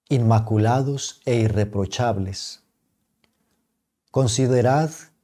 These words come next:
que la paciencia de Dios es nuestra salvación. Te aclamarán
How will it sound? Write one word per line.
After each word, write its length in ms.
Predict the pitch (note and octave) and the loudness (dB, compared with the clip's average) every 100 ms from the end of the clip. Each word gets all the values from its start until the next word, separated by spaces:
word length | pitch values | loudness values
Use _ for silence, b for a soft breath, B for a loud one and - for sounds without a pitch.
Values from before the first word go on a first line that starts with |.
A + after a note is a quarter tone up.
| - | -2
que 120 | C#3+ | 2
la 220 | B2 A2+ | 2 2
paciencia 680 | A2 A2 - B2+ B2+ D3 C3+ | 0 0 0 0 0 0 2
de 160 | A#2 | 2
Dios 500 | G#2+ B2+ C#3+ C#3+ - - | 2 2 0 -4 -10 -4
es 220 | B2 A2+ | -4 -2
nuestra 380 | A#2 G#2+ - G2+ | -2 -2 -2 -4
salvación. 960 | G2+ F#2+ F2+ F2+ - G#2+ F#2 F#2+ G#2 - _ _ _ _ _ _ _ _ _ _ _ _ _ _ _ _ _ _ _ _ _ _ _ _ _ _ _ _ _ _ | -2 -2 -2 -4 -4 -2 -2 -4 -12 -16 _ _ _ _ _ _ _ _ _ _ _ _ _ _ _ _ _ _ _ _ _ _ _ _ _ _ _ _ _ _
Te 120 | - | 0
aclamarán 840 | A2+ G#2+ A#2 G#2 G2+ G#2+ B2 B2+ - | 0 2 2 2 2 2 0 -4 -10